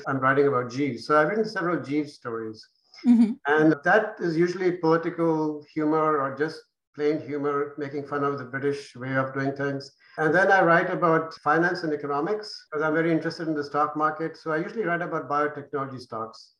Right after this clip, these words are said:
Speaker 2: Mm-hmm.
Speaker 1: And so I published quite a few in a, in a website called seeking alpha dot com
Speaker 2: Mm-hmm.
Speaker 1: or talk markets dot com. Those are the two that I, I write for.
Speaker 2: Mm-hmm.
Speaker 1: And then I write in others also, including spiritualism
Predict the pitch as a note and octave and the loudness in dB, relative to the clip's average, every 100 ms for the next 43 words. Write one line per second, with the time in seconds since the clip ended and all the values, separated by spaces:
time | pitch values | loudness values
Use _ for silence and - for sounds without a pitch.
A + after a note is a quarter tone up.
0 | _ _ B3+ B3+ C4+ E4 - D3 C#3+ C#3+ | _ _ 4 6 6 2 -2 2 4 4
1 | C#3+ D#3+ D3+ D3+ D#3 E3 E3+ E3 D#3 D#3 | 4 4 4 4 4 4 2 2 2 2
2 | E3 D#3 D#3 D3 C#3+ C#3 C#3+ C3+ C3 B2 | 2 2 4 4 4 0 -6 -6 -4 -2
3 | C#3+ C#3+ D#3 D3 C#3+ C#3+ C#3+ C#3+ C3+ C#3 | -2 0 2 2 2 -2 0 0 -2 -4
4 | D3+ D3 D#3+ D3+ D3 D#3+ D3 D3 - D3 | -4 2 4 6 4 2 2 0 0 2
5 | D3 D3+ D3 _ _ - - A3+ A3+ C3+ | 4 2 -2 _ _ -6 2 2 2 0
6 | D#3 D#3 D#3+ D#3 D3 D3 D3 C#3+ C#3 C#3 | 4 4 4 2 2 0 -4 -4 -4 -4
7 | D3 C#3+ C#3+ C#3+ C#3+ C#3 - C#3+ C3+ B2+ | -4 -2 -2 -2 -4 -6 -8 -8 -4 -2
8 | B2 B2 - B2 B2 B2 B2+ - A2 - | -2 -4 -6 -4 -2 -2 -6 -14 -16 -16
9 | _ _ _ - B3 A3 B3 - _ _ | _ _ _ 2 4 4 0 -6 _ _
10 | - E3 G#3 G3 F3 F3 F3 D#3 D3 D#3+ | 2 6 8 8 6 4 4 4 6 4
11 | D#3+ D#3+ D3+ - E3 E3 D3+ C#3+ D3+ D3+ | 4 4 2 0 2 4 2 0 -2 0
12 | D3+ C#3+ - D3 D3 D3+ C#3+ C#3 | 0 -2 -2 -2 0 -4 -4 -2